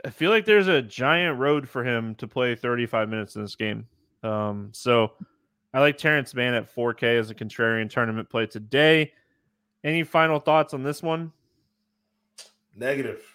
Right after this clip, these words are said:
Speaker 1: All right, let's play the morning grind game, and then we will get out of here for a fun-filled football game weekend.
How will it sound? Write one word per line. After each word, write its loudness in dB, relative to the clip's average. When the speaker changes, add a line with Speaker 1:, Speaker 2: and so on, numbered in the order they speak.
Speaker 1:
All -4
right, 0
let's -4
play -2
the -4
morning -2
grind -2
game, -2
and -6
then -6
we -6
will -6
get -4
out 2
of -4
here -2
for -2
a 0
fun-filled 0
football -6
game -6
weekend. -10